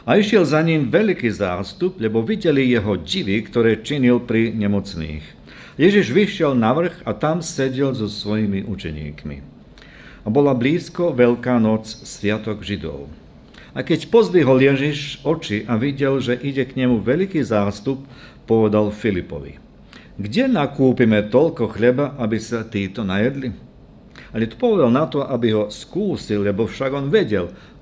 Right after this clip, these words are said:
čo mal urobiť. Filip mu odpovedal:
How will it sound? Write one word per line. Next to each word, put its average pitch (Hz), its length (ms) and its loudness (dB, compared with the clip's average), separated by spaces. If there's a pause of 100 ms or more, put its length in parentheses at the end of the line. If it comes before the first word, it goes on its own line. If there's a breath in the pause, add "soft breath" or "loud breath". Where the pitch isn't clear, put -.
čo 104 80 -4
mal 87 400 -6
urobiť. 92 560 -8 (960 loud breath)
Filip 104 160 2
mu 110 160 4
odpovedal: 87 640 -2